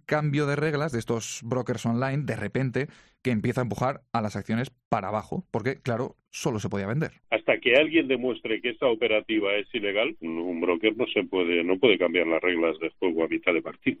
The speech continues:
Speaker 2: Siempre y cuando hubiera mercado para ello, tiene que ofrecer alternativas, sea lo que sea que el, que el,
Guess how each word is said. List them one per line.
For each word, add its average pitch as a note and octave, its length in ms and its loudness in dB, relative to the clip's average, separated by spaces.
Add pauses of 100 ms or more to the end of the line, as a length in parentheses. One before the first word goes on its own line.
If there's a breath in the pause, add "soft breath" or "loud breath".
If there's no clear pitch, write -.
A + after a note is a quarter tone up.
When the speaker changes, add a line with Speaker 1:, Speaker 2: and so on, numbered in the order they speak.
Speaker 2:
Siempre F#2+ 260 -2
y - 20 -14
cuando F#2+ 260 -4
hubiera G2 200 0
mercado G2 360 -2
para G#2+ 160 2
ello, C3 160 -2 (140)
tiene E2+ 200 -6
que F2 100 -6
ofrecer F2+ 460 -8
alternativas, F#2 720 -6 (180)
sea A2+ 260 4
lo G2 120 -4
que F2 200 -8
sea B2 220 -8
que C#3 200 -6
el, F2 140 -10
que F2 180 -12
el, E2 160 -12